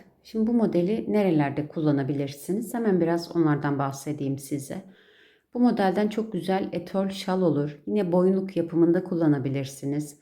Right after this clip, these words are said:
Atkı yapımında kullanabilirsiniz. Ee, çocuk yeleklerinde, çocuk elbiselerinde etek kısmında kullanabilirsiniz. Yine, e, hırka yapımında birçok yerde değerlendirebileceğiniz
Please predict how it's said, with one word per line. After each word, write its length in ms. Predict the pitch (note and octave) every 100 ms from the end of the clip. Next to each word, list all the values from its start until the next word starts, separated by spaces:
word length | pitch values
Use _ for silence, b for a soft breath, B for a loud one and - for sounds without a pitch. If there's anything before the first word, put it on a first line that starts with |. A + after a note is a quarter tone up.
| b b b -
Atkı 280 | E3 -
yapımında 540 | G#3+ G#3+ D#3 D3 C3+ C3+
kullanabilirsiniz. 1300 | - D3 C#3+ C#3 C3+ D3+ F3+ - F#3+ F#3 F#3 F#3 - b b b b b -
Ee, 380 | A2+ D3+ - -
çocuk 420 | G#3+ G#3 G#3+ -
yeleklerinde, 880 | F3+ F#3 F#3 F3 D#3+ D3 C#3+ D#3 D#3
çocuk 380 | F#3 E3+ -
elbiselerinde 760 | F3+ E3 F3 - D#3+ D#3+ D#3 D3
etek 340 | D#3 F#3 F3 -
kısmında 500 | D#3 - D#3 D#3 E3+
kullanabilirsiniz. 1200 | D#3+ C#3 C#3 C3+ C#3+ C#3+ C3 - C#3 D3 D#3+ - b b b b b
Yine, 400 | B3+ A#3+ A#3+ - -
e, 200 | F3 F3
hırka 300 | G#3 A3 A3
yapımında 640 | G3 G3 E3 D3 D3 G#3
birçok 380 | B3 G#3 - -
yerde 420 | C#3+ C3+ G3+ G3
değerlendirebileceğiniz 1400 | A#3+ G3+ D3+ C#3+ C3+ D3+ F3 G3+ - G#3 G#3+ A3 -